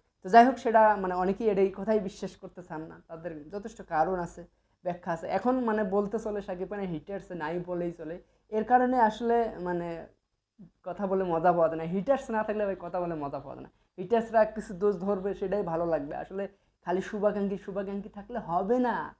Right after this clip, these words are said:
হিটার্সও তৈরি করতে হবে। তো আপনারা আর মধ্যে শেয়ার করে দেন যারা হিটার্স আছে,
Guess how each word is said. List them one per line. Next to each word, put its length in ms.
হিটার্সও 540
তৈরি 320
করতে 240
হবে। 280
তো 120
আপনারা 420
আর 80
মধ্যে 320
শেয়ার 280
করে 160
দেন 220
যারা 160
হিটার্স 440
আছে, 260